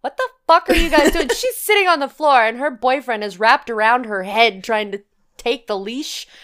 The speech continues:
Speaker 1: from her. And she went, "Ha ha, no." And I went, "Okay, what are we fighting about?"
Speaker 2: <laughs>
Speaker 1: And she went, "Who's gonna unload the dishwasher?" <laughs> And I went, "Well, it's not me." And I turned around and walked away. And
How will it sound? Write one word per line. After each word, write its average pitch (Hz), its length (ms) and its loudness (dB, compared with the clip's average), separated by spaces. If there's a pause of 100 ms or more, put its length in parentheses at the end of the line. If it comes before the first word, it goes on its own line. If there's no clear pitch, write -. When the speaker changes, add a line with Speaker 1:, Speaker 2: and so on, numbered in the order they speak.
(120)
Speaker 1:
from 202 320 -6
her. 170 320 -6 (240)
And 247 160 -2
she 285 160 -4
went, 233 220 2 (360)
"Ha 339 160 8
ha, 302 300 8
no." 269 480 10 (260)
And 247 160 -2
I 254 120 6
went, 240 300 0 (440)
"Okay, 233 840 0 (280)
what 285 260 0
are 320 120 -2
we 311 140 -6
fighting 392 500 2
about?" 202 420 6
Speaker 2:
<laughs> - 40 -4 (200)
Speaker 1:
And 262 120 -6
she - 100 -8
went, 269 200 0 (140)
"Who's 330 200 -2
gonna 311 240 4
unload 285 320 0
the 269 40 -8
dishwasher?" 277 880 0
<laughs> - 580 -12
And 254 120 0
I 220 120 2
went, 214 240 -2
"Well, 196 100 -2
it's 190 140 -8
not 233 400 6
me." 196 400 -4 (180)
And 262 180 6
I 277 100 8
turned 269 300 2
around 226 280 0
and 202 80 -6
walked 190 260 -2
away. 185 320 -6 (320)
And 254 160 0